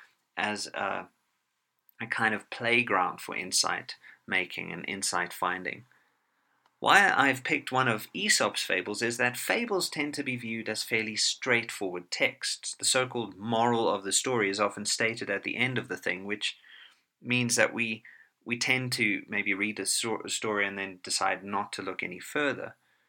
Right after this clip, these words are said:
But sometimes understanding the moral of the story is precisely how to miss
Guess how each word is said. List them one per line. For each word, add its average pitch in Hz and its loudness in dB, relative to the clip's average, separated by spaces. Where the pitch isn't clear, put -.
But 127 -2
sometimes 185 2
understanding 143 6
the 123 2
moral 113 2
of 98 0
the 104 -6
story 110 2
is 104 0
precisely 113 2
how 110 0
to 117 -6
miss 104 0